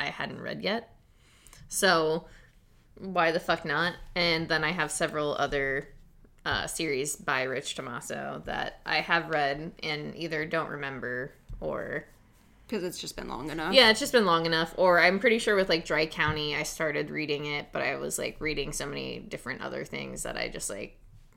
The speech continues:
Speaker 1: didn't read that and ended up putting it in a box. Though I kinda wanted to go back and read Spy Seal again.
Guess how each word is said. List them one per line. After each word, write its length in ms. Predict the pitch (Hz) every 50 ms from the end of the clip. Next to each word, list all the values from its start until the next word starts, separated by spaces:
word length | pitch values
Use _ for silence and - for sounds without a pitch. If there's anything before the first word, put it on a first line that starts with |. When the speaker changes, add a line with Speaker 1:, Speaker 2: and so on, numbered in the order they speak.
| 196 175
Speaker 1:
didn't 320 | - 175 151 151 147 127
read 220 | 139 131 139 -
that 200 | - 139 135 110
and 120 | - 143 143
ended 180 | 139 143 143
up 140 | - - -
putting 220 | - 131 135 - -
it 60 | 110
in 80 | 110 123
a 40 | -
box. 460 | - 120 - 143 - - - - - - - - - - - - - - - - - - - _ - - - - - - - - - - - - -
Though 180 | 202 202 202
I 60 | 196 196
kinda 240 | 196 233 226 233 226
wanted 260 | 233 226 220 202 190
to 60 | 175 165
go 140 | 160 156
back 260 | 147 147 135 - - -
and 100 | 160 156
read 220 | 147 - 151 -
Spy 220 | - - - - -
Seal 300 | - - - - - -
again. 380 | - - - - - 185 175